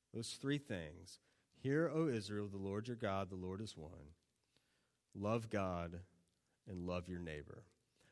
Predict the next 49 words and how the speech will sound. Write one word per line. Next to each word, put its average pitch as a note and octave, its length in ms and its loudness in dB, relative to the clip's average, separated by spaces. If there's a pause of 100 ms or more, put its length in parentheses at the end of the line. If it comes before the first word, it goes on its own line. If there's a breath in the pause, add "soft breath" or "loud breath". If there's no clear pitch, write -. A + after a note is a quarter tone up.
(100)
Now, A#2+ 80 4
the B2+ 80 4
first G#3+ 380 6
two D#4+ 240 10
of A3+ 80 4
those F#3 420 10
are D#3 120 4
quoted G3 520 10
from F#3 160 2
Deuteronomy, E3+ 640 10
and C3+ 80 8
we D3 80 8
read F#3 300 12
that F#3+ 120 10
in D#3+ 60 4
the E3 100 8
Old E3+ 160 8
Testament. F3 480 4 (280 loud breath)
That E3+ 200 10
passage A#3 540 8
we F#3+ 140 4
read G3 400 12
in F3+ 100 6
the D#3 140 8
Old G3+ 180 8
Testament G3 480 4
would E3 100 6
have D3 80 4
been D3+ 240 6
known F#3 460 8 (240 loud breath)
by B2+ 200 8
every G3 560 8
single F3 600 6
Israelite F#3 760 8
who D3 120 0
was A#2+ 160 2
old D#3+ 220 6
enough E3 260 4
to C#3 80 -2
memorize A2 540 2
it. C2+ 120 -14 (340 soft breath)
Every F#3+ 200 6
single A3 320 4
one. C#3+ 340 6 (280 loud breath)
So F#3 160 4
this A#3+ 180 8
scribe B3+ 400 12
sitting F#3+ 320 10
here, C3+ 360 6